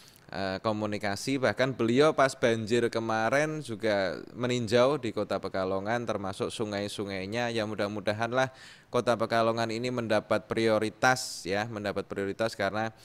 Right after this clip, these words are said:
banjir yang paling parah, ya, sal-, di Jawa Tengah ini salah satunya di Kota Pekalongan.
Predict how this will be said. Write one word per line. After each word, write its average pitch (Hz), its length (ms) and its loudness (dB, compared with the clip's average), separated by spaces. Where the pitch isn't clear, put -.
banjir 98 400 -2
yang 104 240 -2
paling 95 400 -2
parah, 98 400 0
ya, 87 400 -4
sal-, 87 240 -4
di 90 160 -8
Jawa 90 240 0
Tengah 92 320 -6
ini 98 240 -8
salah 92 240 -4
satunya 95 400 -6
di 90 160 -10
Kota 85 240 -6
Pekalongan. 87 640 -4